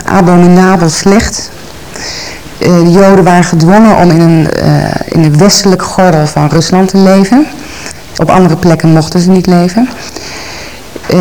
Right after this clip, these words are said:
daar hadden ze het economisch heel slecht. Eh, ze hadden grote gezinnen. Er was een ontzettende overbevolking. En eens in zoveel tijd waren er pogroms. En dan werden de Joden afgeslacht of ze werden verwond. Hun huizen of hun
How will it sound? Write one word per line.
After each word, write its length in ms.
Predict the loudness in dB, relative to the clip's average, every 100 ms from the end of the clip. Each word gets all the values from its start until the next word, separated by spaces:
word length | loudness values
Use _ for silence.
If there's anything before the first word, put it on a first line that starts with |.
| 2 0 -2 0
daar 220 | 0 2
hadden 180 | 2 0
ze 60 |
het 100 | -2
economisch 640 | -2 0 2 4 4 4
heel 200 | 2 0
slecht. 720 | 0 0 0 0 -4 -8 -10 -10
Eh, 260 | -4 -2 -2
ze 100 | -2
hadden 200 | -2 -2
grote 360 | 0 0 0 -2
gezinnen. 560 | -2 2 4 4 2
Er 60 | 0
was 160 | 0
een 60 | -2
ontzettende 560 | -4 -4 -2 0 0 0
overbevolking. 840 | 0 -2 -2 -2 0 0 0 0 -2 -8 -14 -14 -14 -14 -14 -14 -14 -16 -18 -8
En 160 | 0 2
eens 260 | 4 2 2
in 80 |
zoveel 300 | 2 2 2
tijd 280 | 2 2 2
waren 340 | 2 2 2 2
er 60 |
pogroms. 720 | 0 2 2 0 -2 -2 -6 -14 -18 -18 -20 -20 -20 -18 -18 -18 -10 0
En 80 |
dan 140 | 2 4
werden 220 | 4 4
de 140 | 4
Joden 200 | 2 2
afgeslacht 760 | 0 -4 -4 -2 -2 -2 -6 -12 -8
of 160 | -8
ze 120 | -4
werden 240 | -2 -2 -2
verwond. 480 | -2 2 2 2 0
Hun 140 | 2
huizen 540 | 4 2 2 0 0
of 140 | -2 0
hun 300 | 0 0